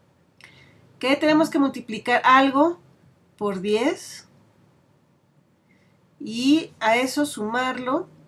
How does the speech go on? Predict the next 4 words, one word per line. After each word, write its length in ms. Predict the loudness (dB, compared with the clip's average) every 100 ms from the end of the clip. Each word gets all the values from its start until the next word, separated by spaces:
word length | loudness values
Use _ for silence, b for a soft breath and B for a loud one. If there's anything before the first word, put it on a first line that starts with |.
| _ _ _ -18 -6
a 340 | -2 0 -2
otro 480 | -2 -2 -2 -4 0
algo 580 | 4 4 2 0 0 -2
multiplicado 1000 | -8 -10 -10 -14 -12 -2 0 0 -2 -8